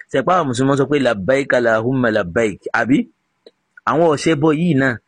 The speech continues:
táwọn náà bá ti wá ń tàwáàfù ní hòhò yìí, wọ́n sì bá orí pa pé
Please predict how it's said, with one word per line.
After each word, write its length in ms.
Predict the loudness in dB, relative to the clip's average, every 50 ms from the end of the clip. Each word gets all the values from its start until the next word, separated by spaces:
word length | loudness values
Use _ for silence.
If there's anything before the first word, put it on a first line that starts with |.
| _ _ _
táwọn 220 | -4 -2 -2 0
náà 100 | 0 0
bá 100 | 0 -2 -2
ti 80 | 0 0
wá 100 | -2 -2
ń 60 | -2
tàwáàfù 460 | -2 -2 0 2 0 0 0 -2 -4 -2
ní 120 | 0 2
hòhò 300 | 4 4 2 2 0 -2 -2
yìí, 120 | -2 -4 -6 -10 _ _ _ _ -2
wọ́n 160 | -2 -2 0
sì 140 | 0 0 -2
bá 180 | 0 0 0 0
orí 220 | 2 2 2 0 0
pa 140 | 0 0 -2 -2 -2
pé 180 | 0 2 2